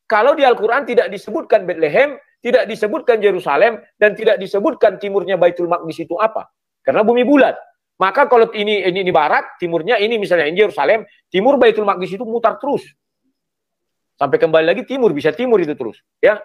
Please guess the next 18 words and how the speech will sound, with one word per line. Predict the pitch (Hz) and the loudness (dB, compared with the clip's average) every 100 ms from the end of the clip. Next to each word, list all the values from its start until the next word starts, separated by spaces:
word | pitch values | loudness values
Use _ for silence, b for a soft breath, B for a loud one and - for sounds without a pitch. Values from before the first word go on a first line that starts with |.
| - | -14
<clears throat> | 175 147 | -16 0
tidak | 175 185 | 0 0
dijelaskan. | 165 254 262 160 113 - _ _ _ _ _ b b | 0 0 0 -2 -6 -10 _ _ _ _ _ b b
Jadi | 180 240 302 247 | 0 2 2 2
jangan | 226 196 262 330 | 2 2 -2 -2
dikatakan | 285 226 196 233 - 220 | -2 -2 0 0 0 -2
bahwa | 190 185 | 2 2
Nabi | 175 170 180 | 2 -4 -6
Isa | 160 185 | -6 -4
adalah | 160 151 143 | 0 0 2
Yesus. | 170 170 117 | 0 0 -6
Karena | - 220 254 | -2 0 2
ayat | 220 220 220 | 2 0 0
ini | 277 | -2
akan | 269 262 | 0 2
gugur, | 302 277 202 | 2 4 2
tidak | 214 214 | 2 0
terperinci | 220 208 247 285 185 151 | 0 -2 -2 -2 -4 -8